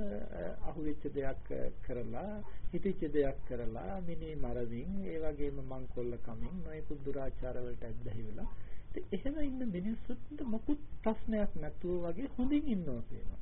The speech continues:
ඉතින් මේ හොඳට ඉන්න, හොඳට නිවැරදිව ධර්මය ඇසුරු කරන අපිටම ඇයි මෙහෙම ගැටලු මතුවෙන්නේ කියලා බොහෝ දෙනා විමසනවා. එතකොට දැන් ඔය අහන්නේ මොකක්ද? අර හොඳින් ඉන්න අයටත් නරකින් ඉන්න අයටත්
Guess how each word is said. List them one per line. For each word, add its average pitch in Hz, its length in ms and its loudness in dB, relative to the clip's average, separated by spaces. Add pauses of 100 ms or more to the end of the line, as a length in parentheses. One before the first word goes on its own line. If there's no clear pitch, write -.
(120)
ඉතින් 165 220 -6
මේ 170 160 -2
හොඳට 196 420 0
ඉන්න, 165 360 0 (600)
හොඳට 202 360 4
නිවැරදිව 196 560 6 (100)
ධර්මය 175 380 2
ඇසුරු 208 360 0
කරන 214 260 2
අපිටම 294 500 0
ඇයි 151 320 2 (360)
මෙහෙම 202 360 0
ගැටලු 170 400 -2
මතුවෙන්නේ 135 640 2
කියලා - 360 -2 (100)
බොහෝ 139 300 2
දෙනා 127 260 -2
විමසනවා. - 580 2 (360)
එතකොට 190 280 2
දැන් 185 180 8
ඔය 165 160 6
අහන්නේ 196 560 12
මොකක්ද? 196 480 2 (1400)
අර 135 180 -2 (520)
හොඳින් 190 380 0
ඉන්න 214 220 -2
අයටත් 135 600 0
නරකින් 170 520 0
ඉන්න 170 240 4
අයටත් 143 240 -4